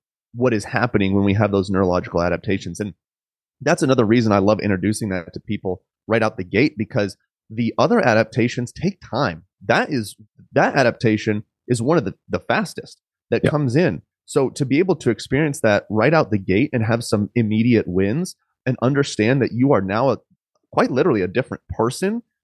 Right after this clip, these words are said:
Speaker 1: um,
Speaker 2: Yeah.
Speaker 1: as you're progressing, that is an amazing way to get people to attach value, um, and meaning and reward to something that used to be,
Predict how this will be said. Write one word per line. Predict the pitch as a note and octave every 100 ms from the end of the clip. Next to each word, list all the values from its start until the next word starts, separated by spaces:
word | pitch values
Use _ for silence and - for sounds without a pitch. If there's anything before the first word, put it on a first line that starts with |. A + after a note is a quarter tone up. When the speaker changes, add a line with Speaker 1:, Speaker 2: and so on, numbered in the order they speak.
| -
Speaker 1:
um, | A#2
Speaker 2:
Yeah. | G#2+ F2+
Speaker 1:
as | A2+ C3+ C3
you're |
progressing, | C3 A#2+ C3 C#3 C3+
that | D3+
is | C#3+
an | A#2+
amazing | A2 A2+ C3 B2 A2
way | A#2
to | A2+ G#2+
get | A2+ -
people | A2+ - G#2+
to | - G#2
attach | - A#2 G#2 - E2+
value, | G2 A#2+ C#3 A#2+ G2+ F#2+ F#2 - _ -
um, | G2+ G2+ G2
and | A2+ G#2 G2+
meaning | B2 C#3 A#2 A2 -
and | G2+ G2
reward | F#2 F#2+ C3+ D#3 B2
to | - A#2
something | - D3 D3 A#2+
that | G#2+ F#2+
used | F2+ A2 F3 -
to | G#2+
be, | F2+ G2 F#2+